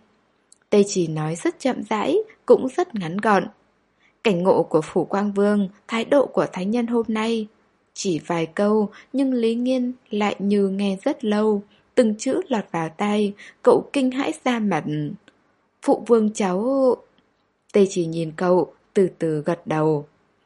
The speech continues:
Lý Nghiên loạng choạng lùi về sau, ánh mắt bỗng chốc đờ đẫn,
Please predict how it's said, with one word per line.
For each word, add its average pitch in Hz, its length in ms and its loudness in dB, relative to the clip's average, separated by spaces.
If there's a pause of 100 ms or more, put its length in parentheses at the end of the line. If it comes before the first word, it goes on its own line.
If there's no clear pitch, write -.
(280)
Lý 190 140 2
Nghiên 208 220 0
loạng - 180 -2
choạng - 260 -6
lùi 175 140 -2
về 165 200 0 (100)
sau, 202 380 -2 (160)
ánh 233 200 -2
mắt 349 240 -6
bỗng 233 240 -4
chốc 254 220 -6 (240)
đờ 180 240 2
đẫn, 208 300 -2